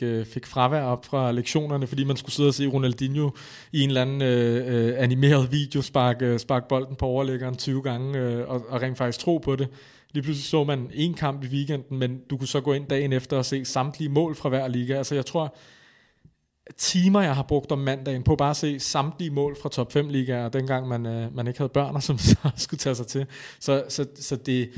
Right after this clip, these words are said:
udvalget er bare et helt andet nu, og, og ikke nok med dengang, at du bare kunne se highlights, så kan du jo nu bare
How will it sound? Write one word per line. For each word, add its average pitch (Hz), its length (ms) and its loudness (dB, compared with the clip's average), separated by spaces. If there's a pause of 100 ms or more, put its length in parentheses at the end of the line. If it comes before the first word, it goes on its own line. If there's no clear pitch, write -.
(240)
udvalget 160 480 2
er 113 40 0
bare 117 260 -2
et 120 60 -2
helt 139 260 0
andet 123 220 -2
nu, 123 240 -2
og, 120 260 -2
og 123 200 -2
ikke 131 140 -4
nok 127 180 0
med 131 100 -4
dengang, 127 360 -4
at 120 140 -6
du 131 40 -4
bare 120 180 0
kunne 123 120 -6
se 123 100 -2
highlights, 120 420 0
så 135 80 -4
kan 131 120 -4
du 120 60 -2
jo 120 80 -2
nu 127 80 -4
bare 120 220 -2